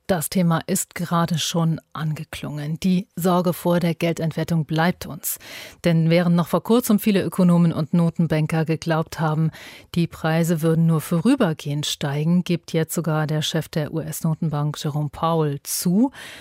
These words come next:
dass vorübergehend die Lage dann doch nicht akkurat beschreibe. Die gestiegene Inflation macht unser alltägliches Leben teurer und entwertet Erspartes. Wer aber Kredite aufgenommen hat, dem hilft sie,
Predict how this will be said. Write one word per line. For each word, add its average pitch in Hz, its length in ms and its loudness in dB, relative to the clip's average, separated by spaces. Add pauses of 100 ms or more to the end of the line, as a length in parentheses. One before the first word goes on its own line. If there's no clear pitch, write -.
(220)
dass 202 280 -2
vorübergehend 175 1200 0
die 175 140 2
Lage 160 380 2
dann 156 260 0
doch - 220 -2
nicht 160 280 0
akkurat 143 540 -8
beschreibe. 117 640 -8 (720)
Die 226 40 2
gestiegene 247 440 2
Inflation 202 640 2
macht 180 280 4
unser 175 360 2
alltägliches 160 680 -2
Leben 151 400 0
teurer 170 800 2
und 202 560 4
entwertet 160 880 0
Erspartes. - 840 -6 (360)
Wer 170 360 2
aber 147 280 -2
Kredite 226 680 0
aufgenommen 151 480 0
hat, 175 260 0
dem 180 160 4
hilft 240 400 0
sie, 170 280 2